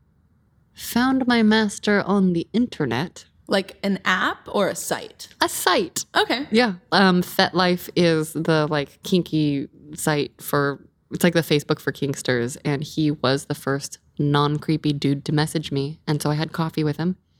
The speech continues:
Speaker 1: And I was like, "Well, yeah, I'll try this.
Speaker 2: Yeah.
Speaker 1: Tomorrow? Great." 'Cause I lo-, I love it when people are, like, straight to the point, no
Speaker 2: Totally.
Speaker 1: bullshit, like,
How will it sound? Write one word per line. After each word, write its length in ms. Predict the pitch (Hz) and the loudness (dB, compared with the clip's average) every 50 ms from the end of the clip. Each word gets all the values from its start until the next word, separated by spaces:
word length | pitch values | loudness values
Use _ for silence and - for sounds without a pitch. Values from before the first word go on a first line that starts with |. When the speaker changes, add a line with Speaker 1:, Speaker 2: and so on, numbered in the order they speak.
| _ _ _ _ _ _ _ | _ _ _ _ _ _ _
Speaker 1:
And 140 | - 165 160 | 2 2 4
I 60 | 160 | 2
was 100 | 165 160 | 2 2
like, 240 | 185 180 180 180 - - - | 0 0 -2 -2 -6 -4 0
"Well, 320 | 269 330 359 269 - _ _ _ _ _ _ _ _ _ _ _ _ _ _ _ - - | 2 2 2 0 -4 _ _ _ _ _ _ _ _ _ _ _ _ _ _ _ -6 -2
yeah, 260 | - - - - 156 - _ _ _ _ _ _ _ _ _ - | 0 2 2 0 -2 -6 _ _ _ _ _ _ _ _ _ 0
I'll 60 | - - | 0 2
try 200 | - 196 143 135 | 4 4 4 4
this. 360 | 143 180 214 - - - - _ _ _ _ - | 2 0 0 -2 -4 -14 -20 _ _ _ _ -4
Speaker 2:
Yeah. 80 | 185 | 2
Speaker 1:
Tomorrow? 420 | 175 196 202 214 247 285 339 370 - _ _ _ | 4 6 6 6 6 4 0 -2 -4 _ _ _
Great." 260 | - - 330 214 - - _ _ _ _ _ | 0 2 4 4 2 0 _ _ _ _ _
'Cause 120 | - - 226 | 2 4 4
I 80 | 240 | 6
lo-, 180 | 247 247 240 - - | 6 4 4 4 4
I 100 | 220 247 | 4 4
love 180 | 254 269 294 | 4 4 4
it 80 | 285 208 | 4 4
when 100 | 220 226 | 4 4
people 220 | 208 220 214 202 202 | 4 4 4 4 6
are, 100 | 196 185 | 6 6
like, 260 | 185 175 170 - - _ _ _ _ _ _ | 4 4 2 0 -4 _ _ _ _ _ _
straight 340 | - - - - 147 - - | -8 -4 0 0 0 2 2
to 60 | 208 | 2
the 60 | 214 | 0
point, 360 | 214 - 196 185 180 185 - - | 0 2 4 4 4 4 2 2
no 200 | 180 165 165 165 | 2 4 6 6
Speaker 2:
Totally. 120 | 190 190 | 6 6
Speaker 1:
bullshit, 500 | 180 175 170 170 165 - 180 180 190 - | 6 4 4 4 4 4 4 4 2 2
like, 240 | - 165 151 - | 2 0 0 0